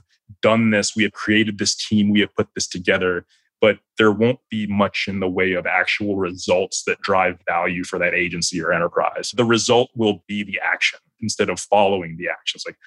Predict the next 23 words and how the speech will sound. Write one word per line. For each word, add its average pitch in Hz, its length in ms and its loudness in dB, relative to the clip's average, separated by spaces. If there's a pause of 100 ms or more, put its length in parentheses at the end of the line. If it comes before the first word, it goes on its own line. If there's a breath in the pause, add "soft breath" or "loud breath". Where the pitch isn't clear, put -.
(140)
"We 107 140 0
did 98 460 2
this, - 400 -4
we 104 140 0
did 101 240 0
something." - 640 -2 (420)
Did 113 180 2
it 104 100 -2
drive 104 320 2
any, 98 420 0
um, 90 520 -2
overall 95 680 2
efficiency 101 920 0 (200)
or 95 140 2
effectiveness 101 600 -2
for 104 100 -6
the 95 160 -8
agency 92 400 -2
in 87 60 0
accomplishing 92 480 -4
it, 87 100 -6
its 95 220 -10
mission? 123 360 2